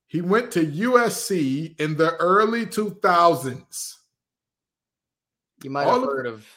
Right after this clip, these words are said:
Speaker 2: Matt Leinart. You might have heard of Reggie Bush.
Speaker 1: You know, Dwayne Jarrett, you know, Steve Smith, not the, the Steve Smith you're thinking about, not the short, but the other Steve. No, long story short,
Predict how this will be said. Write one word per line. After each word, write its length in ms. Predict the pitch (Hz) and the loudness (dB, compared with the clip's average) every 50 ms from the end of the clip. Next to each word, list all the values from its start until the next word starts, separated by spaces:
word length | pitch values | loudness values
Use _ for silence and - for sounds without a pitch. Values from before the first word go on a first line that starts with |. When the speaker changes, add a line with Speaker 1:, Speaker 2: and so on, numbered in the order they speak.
| _ - | _ -6
Speaker 2:
Matt 220 | 131 139 143 131 | -4 -2 -2 -2
Leinart. 440 | 131 135 135 143 143 139 143 147 147 - _ - | -2 -4 -4 -4 -2 -4 -4 -6 -8 -12 _ -10
You 80 | 139 | -6
might 160 | 135 135 135 135 | -4 -4 -4 -4
have 120 | 123 110 | -6 -6
heard 220 | 123 135 135 131 | -8 -8 -6 -6
of 160 | 127 113 107 113 | -8 -10 -8 -6
Reggie 240 | 123 127 123 123 | -6 -6 -6 -8
Bush. 440 | 117 120 127 127 131 135 - - - _ _ _ _ _ _ _ _ _ _ _ _ _ _ _ _ - | -10 -8 -8 -8 -8 -10 -14 -20 -20 _ _ _ _ _ _ _ _ _ _ _ _ _ _ _ _ -12
Speaker 1:
You 80 | 170 | -10
know, 340 | 185 180 147 120 110 107 107 110 _ _ _ _ _ _ _ _ _ 123 | -8 -6 -6 -6 -8 -12 -16 -20 _ _ _ _ _ _ _ _ _ -8
Dwayne 420 | 127 120 131 143 156 165 160 151 | -6 -4 -2 -2 -2 -4 -4 -4
Jarrett, 480 | 131 143 147 151 156 151 156 156 147 - - - - _ _ _ _ _ _ _ _ _ _ _ _ - | -4 -2 0 0 0 0 -2 -4 -8 -10 -14 -20 -20 _ _ _ _ _ _ _ _ _ _ _ _ -10
you 100 | 151 143 | -8 -6
know, 220 | 139 135 135 131 | -4 -4 -4 -6
Steve 460 | 127 - - - 139 147 160 165 151 | -8 -12 -8 -4 -4 -4 -4 -6 -8
Smith, 280 | - - 151 147 151 135 | -10 -8 -8 -8 -6 -6
not 240 | 123 127 131 127 131 | -4 -4 -4 -4 -4
the, 280 | 131 120 117 117 - - - | -6 -6 -6 -8 -12 -16 -14
the 80 | 113 107 | -14 -12
Steve 260 | - - 123 117 117 | -8 -8 -8 -8 -8
Smith 240 | - 120 110 - - | -10 -10 -10 -10 -10
you're 80 | 110 | -12
thinking 240 | 107 - 110 101 98 | -12 -12 -12 -12 -12
about, 160 | 95 92 92 | -14 -14 -14
not 160 | 95 98 101 | -14 -14 -14
the 60 | - 117 | -14 -14
short, 220 | - - - - | -14 -14 -14 -14
but 80 | 90 95 | -14 -12
the 80 | 104 110 | -12 -12
other 120 | 104 101 | -12 -14
Steve. 280 | - - 95 92 95 - - - - - | -16 -18 -18 -18 -18 -20 -20 -20 -10 0
No, 140 | 262 302 302 | 4 4 6
long 280 | 269 285 311 349 339 | 8 8 8 8 8
story 340 | 339 - - 285 240 214 185 | 6 4 6 6 8 8 8
short, 480 | 156 - - 196 160 117 107 - - | 6 4 4 4 4 4 2 -4 -10